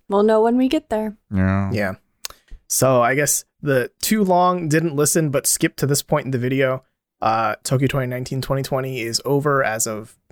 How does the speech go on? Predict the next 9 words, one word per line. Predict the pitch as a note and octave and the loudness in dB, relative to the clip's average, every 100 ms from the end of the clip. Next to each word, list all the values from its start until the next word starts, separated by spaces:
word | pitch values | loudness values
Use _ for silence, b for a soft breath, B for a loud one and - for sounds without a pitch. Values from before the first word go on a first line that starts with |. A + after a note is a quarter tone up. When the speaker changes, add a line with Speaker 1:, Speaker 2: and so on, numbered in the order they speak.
| - | -8
Speaker 3:
episode | C#3 - G#2+ | -4 -2 -2
forty. | - G3+ G3 G3 F#3+ _ _ | 2 2 4 0 -6 _ _
Speaker 2:
As | F#2 G2 | -8 0
of | |
now. | E2+ D2 | 0 0
Speaker 3:
Or | A#2+ A#2 | 0 0
at | |
least | A#2+ - - _ _ _ _ - | -2 -6 -6 _ _ _ _ -6
hiatus. | - B2 B2+ D3+ D3+ - - | -2 2 2 4 2 -2 -6